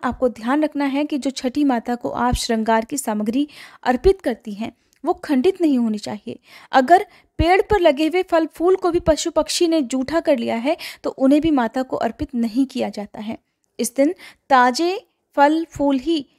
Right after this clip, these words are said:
जो कि साफ सुथरे होने चाहिए, धुले हुए होने चाहिए, उन्हें ही छठी माई को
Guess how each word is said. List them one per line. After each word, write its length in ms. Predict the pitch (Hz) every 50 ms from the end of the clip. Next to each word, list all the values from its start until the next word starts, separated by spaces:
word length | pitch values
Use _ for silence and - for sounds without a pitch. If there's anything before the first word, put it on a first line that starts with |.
| _ _ _ -
जो 100 | 269 262
कि 120 | 269 311
साफ 300 | - - 294 285 285 285
सुथरे 360 | - - 240 - - 254 277
होने 260 | 262 262 269 262 269 262
चाहिए, 360 | - 285 262 247 254 285 277
धुले 240 | 233 254 233 226 226
हुए 120 | 220 247
होने 220 | 254 262 254 262
चाहिए, 260 | 254 - 254 247 277 294
उन्हें 300 | - - 247 240 262 269
ही 220 | 247 262 320 415 - - - - _ -
छठी 260 | - 330 311 - 330 330
माई 220 | 277 233 214 208 208
को 160 | _ - 339